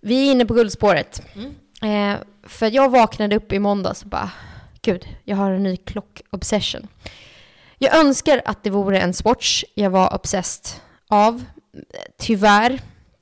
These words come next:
Speaker 1: Det hade gjort mitt liv, eh, lättare och min plånbok, eh, gladare. Eh, för som det ser ut nu så är det här ingenting jag kan lösa i närtid.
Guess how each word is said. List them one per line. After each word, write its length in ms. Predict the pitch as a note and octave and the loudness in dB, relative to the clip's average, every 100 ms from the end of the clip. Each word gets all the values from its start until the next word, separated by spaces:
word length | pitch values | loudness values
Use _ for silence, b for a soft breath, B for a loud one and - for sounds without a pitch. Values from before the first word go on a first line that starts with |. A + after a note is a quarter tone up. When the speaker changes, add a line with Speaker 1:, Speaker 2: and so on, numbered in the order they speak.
| - G3+ | -10 -2
Speaker 1:
Det 80 | |
hade 160 | G3+ G#3 | 2 2
gjort 120 | G#3+ | 0
mitt 160 | G#3 G3+ | -2 -2
liv, 360 | C#4 E4 D4+ - _ - | 2 2 0 -8 _ -10
eh, 460 | A3 A3+ A3+ A#3 | -6 -4 -4 -4
lättare 640 | A#3 A#3 - _ G#3 G3 G3 | -2 -4 -4 _ 0 2 2
och 280 | G3+ - G#3 | -2 -6 -4
min 160 | G3 | -4
plånbok, 720 | F3+ G#3 F3+ F3 F3 - - - _ | -2 0 0 0 -4 -8 -20 -20 _
eh, 300 | - - - | -20 -20 -12
gladare. 580 | G3+ F#3+ F3 - G#2+ A3+ - b b b b b b | 0 2 2 -2 -2 -2 -6 b b b b b b
Eh, 400 | F#3+ F#3 F#3 C3+ - - | -4 -2 -2 -2 -6 -12
för 160 | - F#3+ | -12 -8
som 240 | - G3 | -2 -2
det 80 | F#3 | -2
ser 120 | - | -2
ut 120 | F#3+ | -2
nu 300 | C4+ D4 A3 C#4+ _ _ _ _ _ _ - _ _ | 4 4 4 -2 _ _ _ _ _ _ -18 _ _
så 340 | - - G3 F#3+ | -10 -4 2 2
är 360 | F#3 F#3 - F#3+ | 4 2 2 0
det 60 | |
här 140 | F#3 F3+ | 2 2
ingenting 340 | F#3 F#3+ G3+ | 2 0 -2
jag 120 | F3+ | -2
kan 120 | F#3+ F3 | 0 -2
lösa 260 | E3+ - | -2 -4
i 60 | F2 | -6
närtid. 420 | E2 - G3 A3 | -6 -6 -6 -8